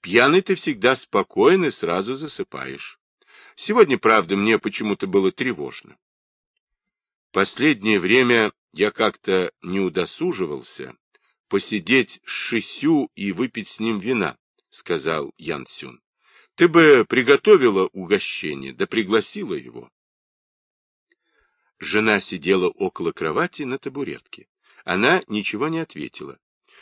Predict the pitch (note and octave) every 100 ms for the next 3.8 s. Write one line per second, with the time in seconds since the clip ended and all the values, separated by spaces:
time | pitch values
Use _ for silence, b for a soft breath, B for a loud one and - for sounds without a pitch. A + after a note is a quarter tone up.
0 | b b G#2 F2 G2 A#2 - A2 G2+ G2
1 | F#2 F#2+ F2+ - G2+ A2+ F3 F2+ C2+ _
2 | _ _ _ _ F2 G#2 B2 B2+ A2+ G#2+
3 | C3+ A#2+ F#2 G2+ - D2+ C2 -